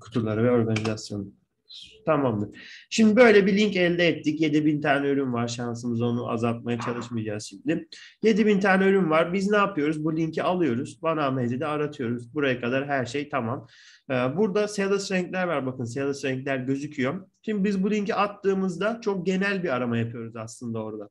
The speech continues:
Ee, eğer ürün sayınız ProfitBot'taki havuzdaki ürün sayınız yeterliyse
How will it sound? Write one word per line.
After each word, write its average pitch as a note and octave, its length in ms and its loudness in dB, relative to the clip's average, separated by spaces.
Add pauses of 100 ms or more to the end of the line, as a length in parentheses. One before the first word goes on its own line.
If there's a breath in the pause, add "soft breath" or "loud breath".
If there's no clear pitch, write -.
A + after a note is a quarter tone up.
(520 soft breath)
Ee, B2 160 -8
eğer G#3 380 0
ürün F#3 260 -2
sayınız E3 720 -8
ProfitBot'taki E3+ 800 -4
havuzdaki D3+ 600 0
ürün C#3 200 0
sayınız D3+ 400 -4
yeterliyse D3 960 -2